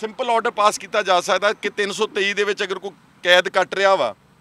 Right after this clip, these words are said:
ਤੇ ਸਾਰਿਆਂ ਨੂੰ remittance ਦਿੱਤ-, ਦਿੱਤੀ ਜਾਵੇ, ਸਭ ਨੂੰ, ਇਕੱਲੇ ਨਵਜੋਤ ਸਿੰਘ ਸਿੱਧੂ, ਕਿਉਂਕਿ ਸ-, ਤਿੰਨ ਸੌ ਤੇਈ ਤੋਂ ਛੋਟਾ offense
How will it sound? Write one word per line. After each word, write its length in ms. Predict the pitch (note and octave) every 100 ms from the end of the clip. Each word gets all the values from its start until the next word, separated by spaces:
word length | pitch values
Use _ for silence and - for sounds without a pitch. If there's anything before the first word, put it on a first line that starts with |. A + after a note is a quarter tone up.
| _ _ _ _
ਤੇ 100 | G3
ਸਾਰਿਆਂ 340 | - F#3 G#3+ A#3+
ਨੂੰ 120 | A3
remittance 380 | G3+ F#3+ G#3 E3+
ਦਿੱਤ-, 260 | F3 -
ਦਿੱਤੀ 280 | B2+ D3+ D#3
ਜਾਵੇ, 180 | C#3 D#3
ਸਭ 180 | G#3+ C4+
ਨੂੰ, 80 | G3
ਇਕੱਲੇ 460 | - _ - F#3+
ਨਵਜੋਤ 320 | G#3+ E3 E3+ D#3+
ਸਿੰਘ 120 | E3
ਸਿੱਧੂ, 240 | F#3 A#3
ਕਿਉਂਕਿ 200 | A#3 A#3+
ਸ-, 100 | - - _ _
ਤਿੰਨ 160 | G#3+ A3+
ਸੌ 180 | C4 C4
ਤੇਈ 200 | A#3+ A#3+
ਤੋਂ 140 | C4
ਛੋਟਾ 300 | - A3 B3+
offense 480 | B3+ A3 A#3 A3+